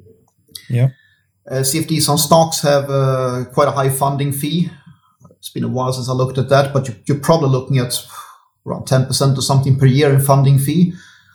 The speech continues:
Speaker 2: So if you just hold a C F D on stock for a year, you're gonna lose ten percent on just the, uh,
Speaker 1: Yeah.
Speaker 2: the funding.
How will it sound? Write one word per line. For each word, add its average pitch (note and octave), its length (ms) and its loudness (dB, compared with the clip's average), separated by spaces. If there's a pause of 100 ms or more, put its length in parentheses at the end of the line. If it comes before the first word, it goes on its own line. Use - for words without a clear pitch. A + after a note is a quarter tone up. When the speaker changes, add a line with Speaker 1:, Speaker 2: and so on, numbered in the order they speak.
(220)
Speaker 2:
So - 140 -4
if B2 140 -2
you B2+ 80 -4
just C3 180 2
hold C#3 180 2
a C3+ 40 4
C C#3+ 180 2
F C3+ 140 0
D C#3+ 160 0
on C3+ 100 2
stock D3+ 360 2
for C#3 100 2
a B2+ 60 2
year, D3 220 0
you're C3+ 120 2
gonna B2 160 0
lose B2 160 -2
ten B2+ 220 0
percent C3 440 2
on A#2 160 4
just A#2+ 240 -4
the, A#2 140 2
uh, A2+ 140 0
Speaker 1:
Yeah. G#2 220 0
Speaker 2:
the - 120 -8
funding. C#3 520 2